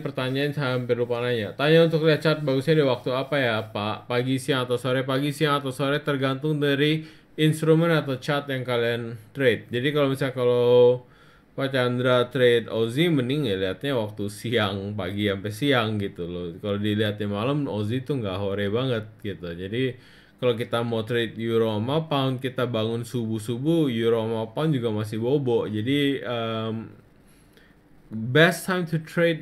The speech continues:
itu adalah tergantung instrumennya. Jadi kalau misalnya kayak temen-temen di New York nih misalnya, mereka sukanya, anehnya sukanya trade Australian dollar, sedangkan waktu saya ke dia, saya di Australia, orang nggak ada yang mau pegang Australia. Kita megangnya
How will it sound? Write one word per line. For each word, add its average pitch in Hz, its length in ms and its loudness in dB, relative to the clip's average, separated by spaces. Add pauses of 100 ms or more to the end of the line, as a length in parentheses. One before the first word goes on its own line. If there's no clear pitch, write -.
itu 160 160 -4
adalah 156 640 0
tergantung 131 640 -2
instrumennya. 123 800 -2
Jadi 117 240 0
kalau 147 240 2
misalnya 170 160 2
kayak 151 240 0
temen-temen 139 400 0
di 143 160 2
New 139 180 2
York 160 300 0
nih 165 160 -2
misalnya, 120 560 -2 (400)
mereka 151 320 -2
sukanya, 165 480 0
anehnya 151 400 0
sukanya 160 400 -2
trade 156 480 -2 (400)
Australian 135 420 0
dollar, 147 240 2
sedangkan 135 380 -2
waktu 135 400 -2
saya 131 160 -4
ke 127 80 -4
dia, 123 240 -2
saya 131 240 0
di 127 80 2
Australia, 127 480 0
orang 147 400 0
nggak 113 160 2
ada 117 100 4
yang 113 80 -2
mau 113 220 -4
pegang 110 320 -2
Australia. 120 500 0 (640)
Kita 143 160 -2
megangnya 139 560 2